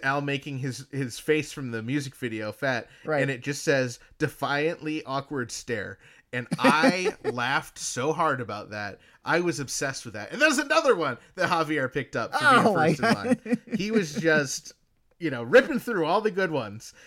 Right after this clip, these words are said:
Speaker 1: uh, <laughs> right off the bat. So that was cool. Another one that was just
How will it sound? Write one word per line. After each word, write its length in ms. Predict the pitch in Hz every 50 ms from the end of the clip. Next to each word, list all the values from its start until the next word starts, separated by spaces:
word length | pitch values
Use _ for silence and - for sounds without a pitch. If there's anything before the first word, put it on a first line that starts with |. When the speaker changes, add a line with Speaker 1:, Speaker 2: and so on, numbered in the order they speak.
| - _ _ -
Speaker 1:
uh, 200 | - 117 135 135 131 - - - - - - -
<laughs> 560 | - 190 - - 220 208 - - 220 - _ -
right 280 | 214 170 160 202 202
off 200 | 170 170 170 -
the 80 | - 139
bat. 360 | 120 127 131 123 113 107 - - - - - - - - _ _ _
So 120 | - - 151
that 240 | 139 175 196 196 185
was 140 | 165 139
cool. 340 | - - 135 120 113 107 98 -
Another 380 | 117 127 139 165 202 226 214 180
one 280 | 143 127 120 117 110
that 180 | 107 110 110 -
was 340 | 117 117 110 101 - - - _ _ _ _ _ _ _ _ _ -
just 240 | - - 135 -